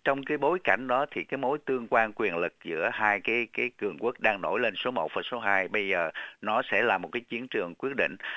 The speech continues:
Hai bên đều tung ra những cái chiêu khác nhau và có thể là từng bên một có thể tương kế tựu kế, dùng cái phương kế của địch để mà làm cái, cái, cái, cái kế hoạch của ta vân vân.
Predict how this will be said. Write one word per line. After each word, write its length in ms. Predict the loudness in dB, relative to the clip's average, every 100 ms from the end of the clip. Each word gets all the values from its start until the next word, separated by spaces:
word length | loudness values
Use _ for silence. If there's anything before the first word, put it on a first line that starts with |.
| 0
Hai 160 | 2
bên 240 | 4 2 2
đều 180 | 0 0
tung 260 | 0 0
ra 140 | 2 2
những 180 | 0
cái 100 | -4 -4
chiêu 240 | 0 0 0
khác 280 | -2 -2
nhau 240 | 4 4 2 -6 -12 0
và 300 | 4 4 2 -4 -10
có 160 | 2 2
thể 240 | 6 4
là 160 | 6 2 -2 -4
từng 240 | -4 -2 -2
bên 200 | 0 2
một 240 | 0 0 _
có 100 | -4
thể 140 | 0 0 -2 -4
tương 240 | 0 0
kế 240 | 0 2 2 0
tựu 140 | -4
kế, 360 | 0 2 4 2 -4 -16 -2
dùng 320 | 0 0 0
cái 120 | -2 -2
phương 180 | -4
kế 200 | 2 2
của 160 | 2 0
địch 180 | -2 -2
để 160 | -2 0
mà 120 | 2
làm 260 | 4 2 0
cái, 140 | -6 -2
cái, 200 | -2 -2 0
cái, 320 | 0 0 -4 -2
cái 220 | -2 -4 0
kế 120 | 0 2
hoạch 200 | 0 -2
của 120 | 0
ta 240 | 2 4
vân 180 | 2 -2
vân. 160 | -2